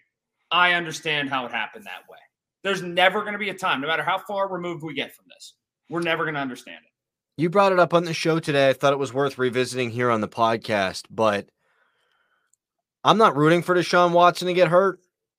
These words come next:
Speaker 2: but I'm okay if he does. I wouldn't lose a second of sleep if he tears his A C L on the first play against Houston. Uh, I wouldn't feel sorry for him for a second. And I can't remember the last time a player in the N F L,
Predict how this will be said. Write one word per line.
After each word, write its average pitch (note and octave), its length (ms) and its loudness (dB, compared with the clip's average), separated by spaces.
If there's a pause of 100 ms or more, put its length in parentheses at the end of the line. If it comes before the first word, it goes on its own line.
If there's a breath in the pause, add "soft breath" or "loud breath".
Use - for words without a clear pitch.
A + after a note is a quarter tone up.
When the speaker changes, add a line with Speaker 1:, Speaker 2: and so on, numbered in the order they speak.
(140)
Speaker 2:
but C3+ 460 2
I'm E3+ 160 -2
okay D#3+ 380 2
if - 120 -2
he A#2 80 -8
does. B2+ 680 0
I B2+ 120 0
wouldn't C#3+ 320 -2
lose C3+ 520 -2
a C3 60 -8
second D3 380 -2
of B2 80 -6
sleep C#3+ 580 -4
if C3 180 -6
he B2+ 120 -6
tears C3+ 340 -2
his A#2+ 160 -6
A C3 160 0
C B2+ 240 -2
L C3+ 220 4
on A#2+ 100 0
the A#2 80 -6
first B2 340 -2
play A#2+ 240 0
against A2 360 -4
Houston. C3+ 460 -4 (460)
Uh, - 40 -10
I A2+ 160 2
wouldn't D#3 320 0
feel D#3 200 0
sorry D3+ 400 4
for D3+ 280 0
him C#3 220 -4
for D3+ 220 2
a B2+ 120 2
second. B2+ 400 -2 (240 soft breath)
And C#3 100 0
I F#3 100 2
can't A#3 200 -2
remember F3 240 2
the D#3+ 60 2
last C#3+ 220 2
time C3 140 -2
a G#2+ 40 -10
player C3+ 260 2
in B2+ 60 0
the B2 100 0
N A#2+ 120 0
F A2+ 180 -6
L, A#2+ 400 2